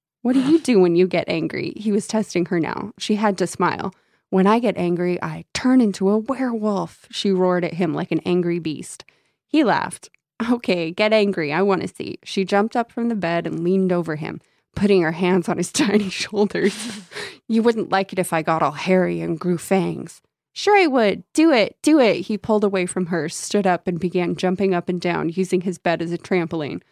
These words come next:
It took another half hour to get him tucked in. He was going out of his way to be difficult, <laughs> but it was so hard to get angry at someone that cute.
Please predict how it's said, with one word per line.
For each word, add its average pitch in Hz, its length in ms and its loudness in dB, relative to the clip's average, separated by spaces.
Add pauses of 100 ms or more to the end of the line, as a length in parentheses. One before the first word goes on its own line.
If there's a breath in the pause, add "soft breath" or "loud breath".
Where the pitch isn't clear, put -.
(460)
It 220 120 0
took 302 180 -2
another 226 340 2
half 196 320 -2
hour 160 380 0
to - 220 -16
get 175 160 0
him 170 100 -2
tucked - 320 -4
in. 151 240 -2 (380)
He 262 160 -2
was 208 160 2
going 196 360 2
out 196 140 2
of 190 80 -2
his 165 180 -4
way 190 220 0
to 190 80 -2
be 156 140 -6
difficult, 180 580 -6 (280 loud breath)
<laughs> - 260 -20
but 240 100 -2
it - 80 -4
was 190 160 -2
so 254 300 0
hard 202 260 0
to 202 60 -2
get 170 200 -6
angry 185 380 0
at - 160 -10
someone 175 320 0
that 185 260 -2
cute. 240 380 -6